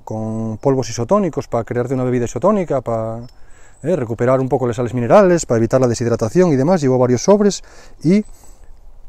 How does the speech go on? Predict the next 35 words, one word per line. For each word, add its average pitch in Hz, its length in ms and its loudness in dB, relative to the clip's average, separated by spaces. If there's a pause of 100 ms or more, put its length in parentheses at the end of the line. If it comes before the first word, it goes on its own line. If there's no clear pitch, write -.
(200)
eh, 123 420 0
un 160 640 -2
pequeño 151 340 0
blister 156 340 0
con 131 460 0
ocho 151 420 2
o 135 60 2
diez 139 200 0
pastillas 127 960 -4 (240)
potabilizadoras, 117 680 -4
que 113 80 -6
cada 113 200 0
una 127 160 0
potabiliza 123 380 0
un 123 60 0
litro 123 160 0
de 131 100 2
agua. 156 380 2 (600)
Y 113 180 0
bueno, 113 220 0
aquí 117 140 -6
tenemos 127 320 -2
solucionado 127 360 -4
un 120 80 -2
poquitín, 117 540 -4
junto 117 280 -6
con 113 120 -4
el 107 100 -2
tema 127 220 0
del 120 100 0
fuego, 139 380 4
el 117 80 2
hervillo 139 320 4
y 139 40 6
demás, 156 300 0